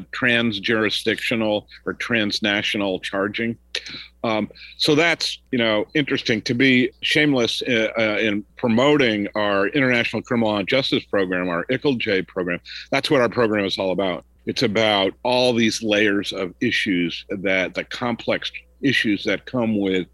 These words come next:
prosecuting transnational crime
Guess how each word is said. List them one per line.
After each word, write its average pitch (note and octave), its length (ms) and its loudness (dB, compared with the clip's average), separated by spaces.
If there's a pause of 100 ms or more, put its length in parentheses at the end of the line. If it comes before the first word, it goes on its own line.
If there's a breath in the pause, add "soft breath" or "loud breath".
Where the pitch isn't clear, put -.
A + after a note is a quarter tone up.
(360 loud breath)
prosecuting G#2 800 0
transnational F#2 1000 -4
crime F2 400 -6